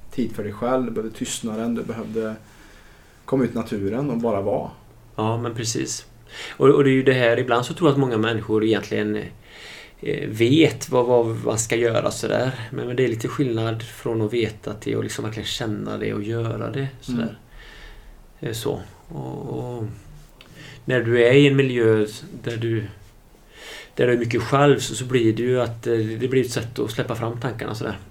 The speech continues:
Speaker 1: Mm.
Speaker 2: Ofta så, idag tycker jag att vi pratar om hela tiden att vi,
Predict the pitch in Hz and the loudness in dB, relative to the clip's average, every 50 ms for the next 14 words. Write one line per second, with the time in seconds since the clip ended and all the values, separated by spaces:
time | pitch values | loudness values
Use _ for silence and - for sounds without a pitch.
0 | - - 127 123 113 117 - - - - - 117 113 - - 113 110 117 143 143 | -14 -8 -8 -6 -6 -8 -12 -18 -20 -10 -8 -8 -6 -4 -4 -6 4 8 10 12
1 | 139 139 139 135 - - - - - - 139 - 123 113 113 113 - 110 - 123 | 12 12 10 6 2 -2 -8 -10 -2 0 4 6 6 4 4 0 -6 -4 -2 -2
2 | 110 113 117 113 113 117 117 110 - 107 107 101 101 107 107 101 95 - - 107 | -2 0 -2 0 2 2 4 4 2 0 0 0 0 0 -2 -2 -2 -2 -4 -2
3 | 110 110 110 104 107 - 110 107 107 | -2 -2 -4 -6 -6 -6 -4 -4 -4